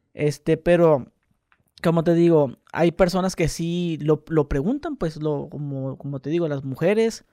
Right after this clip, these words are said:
y, y ellos lo ven como algo normal. Inclusive también cuando estoy o en otras partes de, de, de, de allá, las mujeres te tienen que preguntar primero cuánto ganas.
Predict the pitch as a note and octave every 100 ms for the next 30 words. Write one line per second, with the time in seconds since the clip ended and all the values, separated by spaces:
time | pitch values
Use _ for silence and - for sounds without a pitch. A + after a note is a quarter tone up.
0 | _ _ _ _ _ _ _ - D3+ C#3+
1 | C#3+ C#3+ D3+ D#3 F#3+ F3+ E3+ F3+ F#3+ F3
2 | F#3+ F#3+ D#3+ D3 A3+ B3 G#3 F3 F#3+ G3+
3 | F3+ F#3 F#3+ - F3+ D#3 D3 D#3+ F3 G3
4 | F#3 F3+ G3 D#3+ D3 C#3+ C3+ C3 B2+ -
5 | - C3+ B2 - C3+ C3+ D#3+ A3+ _ _
6 | _ _ _ _ _ _ _ D#3 D#3+ -
7 | E3+ G#3 F3 F3+ G3 G#3+ G#3+ F3+ D#3 F#3
8 | F#3+ F3+ F#3+ F#3 F3+ F#3 E3 D3 B2 -
9 | -